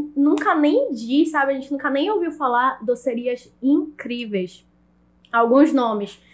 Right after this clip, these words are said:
Tem uma doceria em São Paulo que eu sou doida pra provar os bolos deles,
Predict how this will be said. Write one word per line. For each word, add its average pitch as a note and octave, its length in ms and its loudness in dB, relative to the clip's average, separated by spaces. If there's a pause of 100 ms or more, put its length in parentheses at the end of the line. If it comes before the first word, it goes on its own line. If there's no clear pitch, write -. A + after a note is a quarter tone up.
(140)
Tem B3 140 2
uma A#3+ 120 4
doceria B3 480 0
em A#3 80 -4
São A3+ 180 -6
Paulo A3+ 380 4
que A#3+ 100 -4
eu A#3 60 0
sou A#3 180 -6
doida A#3+ 220 2
pra C#4 140 -6
provar A#3 280 -2
os C#4+ 100 0
bolos A3+ 480 -2
deles, F#3 460 -10